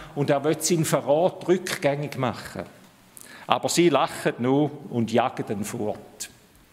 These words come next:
Und dann heisst es, er ging hinaus und hat sich das Leben gegeben. Interessant, das Wörtchen, er ging hinaus, oder die zwei Wörtchen, die kommen nachher nochmal, wenn wir beim Petrus sind.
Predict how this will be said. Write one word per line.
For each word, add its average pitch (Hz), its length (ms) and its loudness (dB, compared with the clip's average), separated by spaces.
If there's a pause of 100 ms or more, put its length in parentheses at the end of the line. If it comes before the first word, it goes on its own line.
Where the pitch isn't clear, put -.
(160)
Und 117 180 -4
dann 135 180 2
heisst 139 480 -2
es, - 80 -8
er 120 160 0
ging 120 320 -2
hinaus 110 720 -2 (600)
und 107 160 -2
hat 107 220 -4
sich 104 180 -6
das - 180 -6
Leben 95 420 -4
gegeben. 85 340 -6 (1000)
Interessant, 127 1000 -2 (220)
das 117 240 -2
Wörtchen, 123 360 0
er 117 200 0
ging 127 300 -2
hinaus, 117 560 0
oder 113 180 -2
die 110 180 -6
zwei 117 340 0
Wörtchen, 120 400 -2
die 113 120 -2
kommen 117 380 -2
nachher 110 320 0
nochmal, 135 480 0 (280)
wenn 110 180 -2
wir 107 80 -2
beim 104 200 -4
Petrus 107 680 -4
sind. 82 500 -8